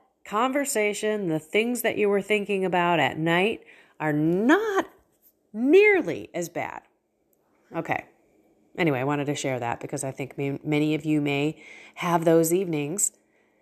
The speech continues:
And if you keep fighting it, you can get yourself back to sleep. You can not fall into that spiral of despair and worry and doubt and fear. And you can give it to God and have that humility and that trust.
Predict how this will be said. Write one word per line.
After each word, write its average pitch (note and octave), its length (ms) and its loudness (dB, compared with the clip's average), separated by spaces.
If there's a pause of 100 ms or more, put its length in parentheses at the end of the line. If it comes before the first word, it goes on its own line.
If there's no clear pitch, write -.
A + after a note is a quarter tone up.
(160)
And D3+ 140 -4
if D3 100 -4
you D3+ 120 0
keep F3 320 -2
fighting F#3 440 2
it, C4 240 -4 (460)
you E3+ 120 -8
can D3+ 180 -6
get D3 280 -4
yourself C#3 400 -4
back C#3 300 -6
to - 80 -10
sleep. B3 500 -2 (600)
You D3 80 -10
can B2+ 340 -8 (280)
not D3 600 2
fall G#3 540 2
into G3+ 340 -6
that F#3+ 260 -4
spiral F#3+ 640 -4
of E3 140 -10
despair E3+ 540 0
and D#3 120 -2
worry E3+ 340 0
and C#3+ 140 -4
doubt E3 320 -2
and D3 120 -8
fear. F3+ 440 -2 (1120)
And D#3+ 140 2
you D#3+ 60 4
can D#3+ 160 -8
give D#3+ 160 2
it E3 80 -6
to F#3 80 -4
God D3+ 400 -4
and C#3+ 140 -6
have D3 200 0
that D3+ 240 -2 (400)
humility E3 560 2
and F3+ 140 -2
that G#3 180 -4
trust. - 480 -4